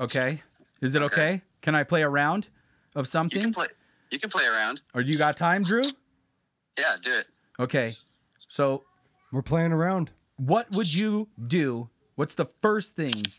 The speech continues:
Speaker 1: you would do in a survival situation if you're stuck in the desert? What's the first thing you would do?
Speaker 3: If, if I was stuck, I, I would try to, uh, get some shade.
Speaker 1: Get some shade. Sounds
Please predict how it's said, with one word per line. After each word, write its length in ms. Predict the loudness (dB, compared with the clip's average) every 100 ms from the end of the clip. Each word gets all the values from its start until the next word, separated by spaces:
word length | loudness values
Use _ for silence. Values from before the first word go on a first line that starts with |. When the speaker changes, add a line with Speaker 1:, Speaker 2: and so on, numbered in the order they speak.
| _ _
Speaker 1:
you 160 | -2 0
would 180 | 0 -2
do 340 | -2 -4 -6 -14 _ _ _ _ _ -4
in 80 |
a 40 | -2
survival 480 | -2 -2 0 0 -2
situation 600 | -4 -2 -2 -2 0 -4
if 100 | -2
you're 120 | -4
stuck 340 | -4 -2 -2 0
in 100 | -4
the 60 |
desert? 400 | -2 -2 -2 -8 -6
What's 160 | -6
the 100 | -4 -4 -2
first 260 | -2 -2
thing 140 | -2 0
you 140 | 0
would 140 | -2 -4
do? 280 | -6 -6 -12 _ _ -10 -10 _ -20
Speaker 3:
If, 60 | -16
if 140 | -10 -6
I 80 |
was 160 | -6 -6
stuck, 360 | -4 -4 -4 -4
I, 160 | -6 -6
I 100 | -6
would 180 | -6 -6
try 160 | -4 -4 -4
to, 340 | -8 -10 -8
uh, 240 | -6 -6 -8 -10
get 280 | -6 -6 -6
some 400 | -8 -6 -6 -6 -8
shade. 580 | -8 -6 -6 -8 -12 -20 _ _ _ _ -4
Speaker 1:
Get 80 | -4
some 160 | -4
shade. 360 | -6 -6 -6 -12 _
Sounds 380 | -4 -2 -4